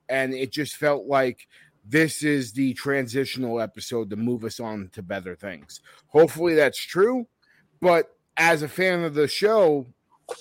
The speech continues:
I, I felt like you needed to open up stronger on season two, especially after the last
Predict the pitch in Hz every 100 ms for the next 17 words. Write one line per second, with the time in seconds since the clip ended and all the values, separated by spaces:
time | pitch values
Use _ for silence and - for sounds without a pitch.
0 | - 151 139 123 151 - 175 156 147 135
1 | 139 135 131 123 117 123 113 120 110 101
2 | - 120 107 101 98 101 98 95 - 104
3 | 95 92 - 110 117 - - - 117 -
4 | 147 135 - 135 127 123 123 - 117 110
5 | 110 117 113 -